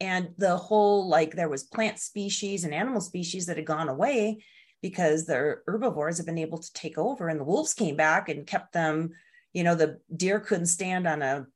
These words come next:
on a, you know, riverbank and eat all the willows down. They were worried about the wolves. So they would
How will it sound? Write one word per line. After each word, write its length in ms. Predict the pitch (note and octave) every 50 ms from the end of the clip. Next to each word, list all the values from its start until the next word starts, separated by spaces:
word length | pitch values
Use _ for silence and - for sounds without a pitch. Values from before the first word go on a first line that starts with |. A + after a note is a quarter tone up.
| _ _ -
on 160 | D3 D3 C#3
a, 160 | C3+ B2 B2 A#2
you 140 | A#2+ E3+ E3+
know, 100 | C#3+ C3+
riverbank 600 | D3 D#3+ F#3 G3 A3 F3 - C#3 D3 D3+ E3 -
and 100 | D3 D#3
eat 120 | E3 E3 E3
all 100 | D3 D3+
the 60 | C#3+ B2+
willows 360 | D3 G3 B3+ C4+ G#3+ - -
down. 480 | - A2+ A2+ A2+ A2+ C#3+ G#3 G#3 G3+ -
They 180 | - D#3+ D#3+
were 200 | E3 E3+ E3+ E3
worried 360 | D3+ D3+ C#3+ D#3 F3 F3+ F3 E3+
about 220 | E3+ F#3+ G3 G3
the 60 | G3+
wolves. 380 | F3+ B3 D#4 C#4+ - - - -
So 120 | - D3+
they 140 | D3 D3+ D#3
would 200 | D#3 D#3 C#3+ C3+